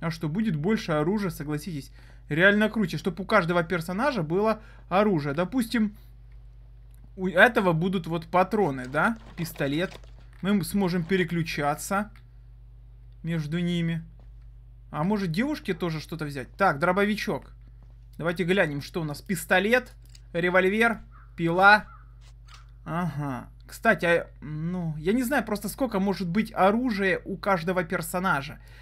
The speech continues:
Давайте мы выберем снова дедулю. Сейчас мы играем за дедулю. Все-таки у него эмочка и калаш, а мне кажется, что эмочка решает. Так, гранаты есть. Давай возьмем дробовик. Я смогу себе взять? Так. Ага.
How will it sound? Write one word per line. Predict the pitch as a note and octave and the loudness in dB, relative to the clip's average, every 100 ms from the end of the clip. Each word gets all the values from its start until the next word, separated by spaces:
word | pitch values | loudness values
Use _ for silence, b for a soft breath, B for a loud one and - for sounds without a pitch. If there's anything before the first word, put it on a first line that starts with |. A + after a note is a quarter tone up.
| b | b
Давайте | F3 F#3+ | -4 0
мы | G3+ F#3+ | 2 2
выберем | G3 G3 F#3+ | 2 4 2
снова | - G3+ F3+ | 0 0 2
дедулю. | D#3 F3 F#3+ C#4+ G3 - b b b b b | 2 2 2 2 0 -4 b b b b b
Сейчас | - E3+ | -4 -2
мы | G3 | 2
играем | F#3 F#3+ | 4 4
за | F3 | 4
дедулю. | F3+ F#3+ B3 E3+ | 2 2 2 2
Все-таки | G3 F3 G3 | 0 -2 0
у | G3 | 2
него | F#3 G3 - | 6 6 8
эмочка | G3+ F#3 E3+ - | 8 8 4 4
и | F3 | 4
калаш, | E3+ F3+ G3 A3+ A3+ | 6 6 8 8 6
а | D#3+ | 0
мне | F3 | 0
кажется, | F3 E3 E3 | 0 0 -4
что | - F3+ | -2 0
эмочка | E3+ E3+ E3 - D#3+ | 0 0 -2 0 2
решает. | E3 E3 - - - - b b b b b b b - | 2 2 -4 -8 -10 -20 b b b b b b b -8
Так, | D#3 | -4
гранаты | C#3 E3+ F3 E3+ F#3 | -2 0 2 2 0
есть. | E3+ G#3 G3+ | 0 0 0
Давай | E3+ F#3 | 6 6
возьмем | F3 E3 F3 E3 C#3 - - - - | 6 4 4 2 -2 -8 -20 -18 -4
дробовик. | D#3 F3 G#3 F#3+ E3+ | 4 6 6 4 0
Я | D3+ D#3 D#3+ | 0 2 2
смогу | E3+ E3 A3+ | 0 -2 -2
себе | B3+ G3+ | -2 -2
взять? | E3 D3+ C3+ - - - - - - - - - - - - | 0 0 -2 -8 -20 -20 -20 -18 -18 -20 -20 -20 -20 -16 -4
Так. | D#3 F#3+ - - - - - - - - - - - - - - - - - | 0 0 -2 -20 -20 -20 -20 -20 -20 -20 -20 -20 -20 -20 -20 -20 -20 -20 -18
Ага. | D#3+ D3+ D3 C3+ C#3+ D3+ G3 | -10 -6 -6 -6 -4 -4 -4